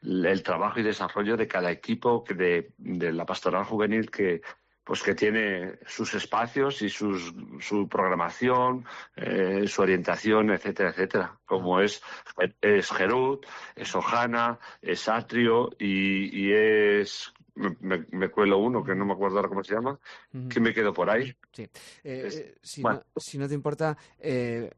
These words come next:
Speaker 2: mm, enseguida hablamos de, de estos grupos, ¿no? De, del trabajo de la, de la pastoral juvenil, pero permíteme que salude también a Elena López, es precisamente miembro de uno de esos grupos, del grupo Atrio de Acompañamiento a Jóvenes. Eh, hola, Elena, ¿qué tal estás? Muy buenas.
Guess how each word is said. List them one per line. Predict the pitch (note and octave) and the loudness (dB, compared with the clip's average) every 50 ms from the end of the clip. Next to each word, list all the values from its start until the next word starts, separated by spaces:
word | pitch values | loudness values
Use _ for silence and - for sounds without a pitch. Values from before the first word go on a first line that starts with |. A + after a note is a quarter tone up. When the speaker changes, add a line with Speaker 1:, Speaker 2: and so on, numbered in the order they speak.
| _ _ - | _ _ -16
Speaker 2:
mm, | C3 C#3 C3 B2 A#2+ A#2 A#2 A2+ A2+ A2+ A2+ A2 - _ _ _ _ - - - | -12 -8 -8 -6 -6 -4 -6 -6 -6 -8 -10 -12 -14 _ _ _ _ -20 -18 -10
enseguida | - D#3 A#2+ C#3 C3+ D3 D#3+ D#3+ | -8 -6 -4 -4 -2 0 0 2
hablamos | D#3 D#3 D3+ D3 C#3 | 2 2 2 2 2
de, | C#3+ C#3+ C#3+ | 2 0 0
de | C3+ C#3 C#3+ | 0 -2 -2
estos | C3+ - C#3+ C3+ | -2 -4 -6 -6
grupos, | C3+ C#3 D#3+ D3+ - C#3 A#2+ | -2 -2 -2 -2 -2 -2 -2
¿no? | B2+ D3 | -2 -2
De, | D#3 C#3+ C3+ B2+ | -2 -2 -2 -2
del | B2+ B2+ A2+ | -4 -6 -6
trabajo | A2+ B2+ C3+ C#3 C3 D3 | -4 -6 -6 -6 -6 -6
de | D3 | -4
la, | C3+ C3+ C3 B2+ B2+ B2+ | -4 -2 -2 -4 -4 -6
de | B2+ C3 | -6 -6
la | C3 B2+ | -6 -6
pastoral | C#3 B2+ - C#3+ C#3 C3+ | -8 -8 -8 -6 -6 -6
juvenil, | B2+ C3+ C3+ C3+ C#3 D3 D#3+ - - - - _ | -6 -6 -4 -2 -2 -2 -2 -4 -8 -16 -20 _
pero | - B2+ B2 B2+ B2 B2 | -6 -2 0 0 0 -2
permíteme | - C3 C3 C#3 C3 D3 D3 D3 | -2 -4 -4 -2 -2 -2 -2 -2
que | C#3 D3 | -2 -4
salude | C#3+ - C#3 C#3 C#3+ C#3 | -4 -4 -4 -2 -2 -2
también | C3+ C#3 C3 C3+ C3+ C3+ | -2 -2 -2 -2 -2 -2
a | C3 | -2
Elena | C3 C3 B2+ B2+ | -2 -2 -2 -2
López, | B2+ C3 - D3 C#3+ C3 - - - - | -2 -2 -2 -2 -4 -4 -6 -10 -16 -8
es | C3+ C#3+ C#3 - | -6 -6 -6 -4
precisamente | - C#3 C3+ B2 B2 B2+ B2 B2+ B2+ A#2+ A#2+ | -6 -6 -6 -4 -2 -2 -2 0 -2 -2 -2
miembro | A#2+ A#2+ A#2+ A#2 A#2+ A#2+ A#2 | -2 -2 -2 -2 -2 -2 -2
de | A#2 A#2 | -2 0
uno | A#2 A#2 | 0 0
de | A#2 | -2
esos | A2+ - A#2 A2 A2+ | -2 -4 -6 -6 -6
grupos, | B2 B2+ - C#3+ C3+ | -6 -4 -4 -4 -2
del | B2 A#2 | -2 -2
grupo | A2+ A#2 - - A#2+ A2+ A2+ A2+ A2+ A2 - | -2 -4 -4 -2 0 0 0 0 -2 -4 -4
Atrio | - C3+ B2+ - B2+ B2 | -4 -6 -4 -2 -2 -2
de | A#2 A#2 | -2 -2
Acompañamiento | A2 A#2+ A2+ G#2 A2+ A2 A2 A2+ A2+ A#2 A#2 G#2+ A#2+ A#2 A2+ A2 - - - - - - | -2 -4 -4 -2 -2 -2 -2 -2 -2 -2 -2 -2 -2 -2 -2 -2 -4 -8 -14 -20 -12 -8
a | A2+ A2+ | -8 -6
Jóvenes. | G#2+ - B2+ B2+ C3+ C#3 C#3+ C#3+ - - - - - - _ | -4 -2 -2 0 0 0 0 -2 -4 -8 -16 -20 -20 -18 _
Eh, | - C3+ B2+ - | -6 -4 -4 -2
hola, | - D#3+ D#3+ D#3 | -2 0 0 2
Elena, | D3+ D#3+ D#3+ D#3 C#3 | 2 2 0 -2 -2
¿qué | D3 C#3+ | -2 -2
tal | D3+ D3 | -2 -4
estás? | C3 - D#3 C#3 | -2 -2 -4 -2
Muy | C#3+ D3+ | -2 0
buenas. | D3 D#3 D#3 D3 B2 G#2+ - - - - _ | 0 0 0 -2 -2 -4 -8 -10 -14 -18 _